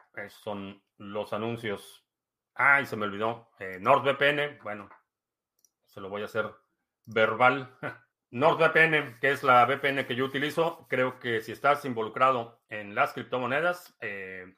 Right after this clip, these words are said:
es importante que tomes tu privacidad en serio. Eh, yo para proteger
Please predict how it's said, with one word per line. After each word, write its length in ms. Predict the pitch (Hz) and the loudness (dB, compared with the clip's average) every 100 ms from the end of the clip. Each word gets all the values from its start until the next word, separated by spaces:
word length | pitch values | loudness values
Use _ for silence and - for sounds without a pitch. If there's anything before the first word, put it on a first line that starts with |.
| _ _ _ _ _ _ | _ _ _ _ _ _
es 140 | 113 | -12
importante 520 | 117 110 107 117 117 - | -8 -8 -2 -2 -2 -10
que 120 | 101 | -10
tomes 420 | - 113 113 - _ _ _ _ _ _ _ _ _ _ | -6 -6 -8 -12 _ _ _ _ _ _ _ _ _ _
tu 100 | 123 | -8
privacidad 480 | 123 123 120 135 143 | 0 2 4 4 4
en 80 | 131 | 2
serio. 460 | 151 156 175 180 - | 0 2 0 -2 -6
Eh, 460 | 120 113 107 107 | -2 0 -2 -4
yo 160 | 113 123 | -4 -4
para 320 | 123 110 101 | -2 0 -2
proteger 380 | 104 101 127 127 | -4 -4 -4 -4